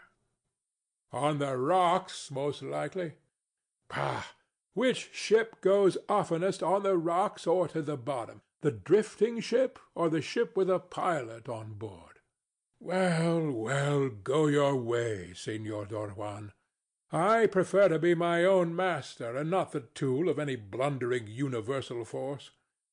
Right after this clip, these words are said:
I know that beauty is good to look at, that music is good to hear, that love is good to feel, and that they are all good to think about and talk about. I know that to be well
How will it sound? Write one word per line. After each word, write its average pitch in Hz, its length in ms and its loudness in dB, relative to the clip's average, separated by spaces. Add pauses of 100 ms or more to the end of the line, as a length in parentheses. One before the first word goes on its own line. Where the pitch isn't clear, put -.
(100)
I 214 360 2
know 143 580 0
that 120 280 -8
beauty 139 400 0
is 127 160 -4
good 117 360 -4
to 127 100 -8
look 135 320 -8
at, - 260 -18 (160)
that 135 160 -6
music 151 460 4
is 131 160 -4
good 151 320 0
to 139 120 -2
hear, 135 400 -4 (100)
that 151 180 -2
love 156 560 0
is 131 180 -2
good 165 260 2
to 156 120 2
feel, 170 680 0
and 135 300 -8
that 160 280 -4
they 156 160 -4
are 147 200 2
all 214 280 4
good 113 440 -6
to 131 120 -6
think 214 260 0
about 117 440 -2
and 151 180 -4
talk 202 240 -2
about. 123 400 -10 (680)
I 214 420 2
know 175 580 0
that 143 200 -4
to 147 120 -2
be 135 160 -2
well 190 440 0